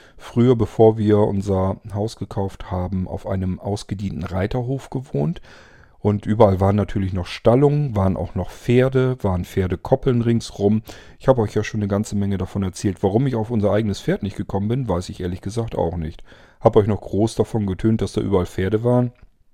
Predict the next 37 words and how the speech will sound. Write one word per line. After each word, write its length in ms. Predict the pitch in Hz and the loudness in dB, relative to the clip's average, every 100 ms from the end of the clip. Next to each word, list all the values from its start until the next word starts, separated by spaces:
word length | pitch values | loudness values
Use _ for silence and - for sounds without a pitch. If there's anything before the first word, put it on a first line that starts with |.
| _ - - | _ -8 0
und 160 | 117 | 2
die 80 | 113 | 6
bei 80 | 104 | 6
uns 180 | 107 104 | 6 4
im 120 | 87 | -4
Flur 300 | - 120 143 | 0 2 4
teilweise 440 | 139 131 131 131 | 4 4 4 2
gestanden 440 | 120 - 135 135 131 | -4 -2 0 0 0
haben. 280 | 127 127 - - - - - - - | 2 0 -2 -12 -20 -20 -20 -20 2
Aber 300 | 117 107 101 | 6 8 6
hab 160 | - - | 2 0
trotzdem 320 | 98 - 117 | -2 0 0
nicht 160 | 131 | 0
dran 200 | - 127 | -2 -2
gedacht, 300 | 123 123 123 | 2 0 0
dass 180 | 120 - | -2 0
wir 120 | 113 | 2
selbst 360 | 104 92 92 - | 2 0 -2 -4
eigentlich 380 | 104 107 107 - | -6 -4 -6 -2
auch 180 | 82 - | -2 0
mehrere 220 | 98 90 | -2 0
Jahre 560 | 85 87 92 95 92 - | -2 0 0 -2 -4 -6
uns 240 | - 113 - | -6 -6 -4
um 140 | 95 | -6
ein 140 | 90 87 | -6 -4
Pferd 340 | - 98 - | -2 -2 -4
gekümmert 480 | 90 - 107 92 - | -8 -2 -2 -2 -6
haben. 320 | 71 65 65 - - - - _ _ _ _ _ _ _ - - - - - - | -10 -10 -14 -18 -20 -20 -20 _ _ _ _ _ _ _ -20 -20 -20 -20 -10 -6
Wie 80 | |
kam 260 | - 127 180 | -2 0 0
es 180 | 165 - | -2 -6
zu 140 | 143 | -6
Mirabelle? 800 | 139 135 131 135 127 90 85 - - | -4 -4 -4 0 0 -2 -8 -12 -4
Ähm, 560 | 107 110 110 110 113 - _ _ _ - _ - - - | 0 2 4 2 0 -10 _ _ _ -20 _ -20 -2 4
das 220 | 127 170 | 4 2
ist 180 | - 127 | -2 -2
wirklich 460 | 147 170 - - | 0 -2 -4 -10